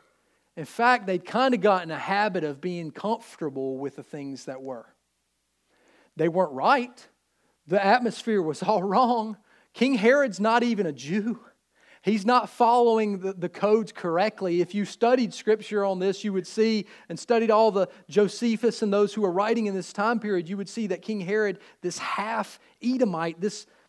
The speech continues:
this me-, mess of a man, is now the client ruler in Israel. Rome has put him as, like, this, this almost governor type in the area, although he doesn't really have real power. They just kind of allow him to be there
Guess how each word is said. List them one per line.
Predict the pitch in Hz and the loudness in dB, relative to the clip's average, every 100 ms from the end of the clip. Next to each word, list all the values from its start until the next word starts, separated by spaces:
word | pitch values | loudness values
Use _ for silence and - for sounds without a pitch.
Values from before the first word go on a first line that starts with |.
| _ | _
this | 185 233 - - | -2 -2 -6 -4
me-, | 202 247 226 | 0 0 0
mess | 202 262 277 277 | 2 4 4 4
of | 277 208 | 2 2
a | |
man, | 196 202 190 180 | 0 0 0 -2
is | 160 | -4
now | 208 214 | -2 0
the | 190 | -2
client | - 214 240 285 294 254 | -2 0 2 2 2 0
ruler | 233 262 254 208 | 0 2 2 2
in | 175 | 2
Israel. | 185 208 147 127 143 - _ - - | 0 -2 -4 -10 -12 -16 _ -20 -14
Rome | 175 170 233 294 247 | -2 4 6 6 4
has | 214 - | 2 0
put | - 214 294 | 4 4 6
him | 262 208 | 6 6
as, | 180 175 | 4 2
like, | 190 180 - _ _ _ | 0 0 -6 _ _ _
this, | 175 175 - | -4 -4 -6
this | 180 160 - | -8 -6 -2
almost | 214 214 - | 2 0 0
governor | - 233 226 233 180 | 4 4 4 -2 -2
type | 185 175 165 | 0 0 0
in | |
the | 151 | -4
area, | 160 185 175 | -2 0 2
although | 160 175 175 | 0 2 0
he | 175 | 0
doesn't | 185 208 190 | -2 -2 -6
really | 170 190 220 202 | -2 0 2 -2
have | - 180 160 | -6 -8 -2
real | 190 185 | 0 0
power. | - - 190 165 143 | -4 -2 0 2 -2
They | 156 | -6
just | 165 - | -10 -6
kind | 220 | -4
of | 202 | -2
allow | 156 165 202 233 | -2 0 2 2
him | 190 | 0
to | 156 | -4
be | 180 233 | -2 0
there | 214 160 175 | 2 0 -2